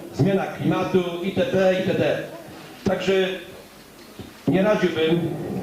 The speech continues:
tutaj nikomu, tak tutaj pan Józef Rzatkowski powiedział, ten węgiel zostawić na ileś lat, będzie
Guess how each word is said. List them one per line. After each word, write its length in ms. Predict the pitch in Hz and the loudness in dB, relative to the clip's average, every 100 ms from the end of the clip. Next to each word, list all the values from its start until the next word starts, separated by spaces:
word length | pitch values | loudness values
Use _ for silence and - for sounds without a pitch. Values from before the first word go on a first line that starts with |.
| - | -6
tutaj 220 | 151 156 | -2 0
nikomu, 500 | 156 160 156 156 165 160 - 131 - - | 0 2 2 2 0 -2 -4 -6 -6 -6
tak 240 | - 151 - | -2 -2 -2
tutaj 160 | 165 | 0
pan 200 | 160 151 | 0 0
Józef 280 | 170 - 160 | 0 2 0
Rzatkowski 400 | 143 - 170 165 | 0 0 0 0
powiedział, 420 | 147 143 143 147 | 0 0 2 2
ten 160 | 143 143 | 2 2
węgiel 320 | 180 175 151 | 2 2 0
zostawić 480 | 139 - 160 - 135 | -2 -2 -2 -2 0
na 100 | - | 0
ileś 240 | - 139 | 0 0
lat, 320 | 143 139 - - | 0 0 0 0
będzie 340 | 165 160 143 | 2 2 0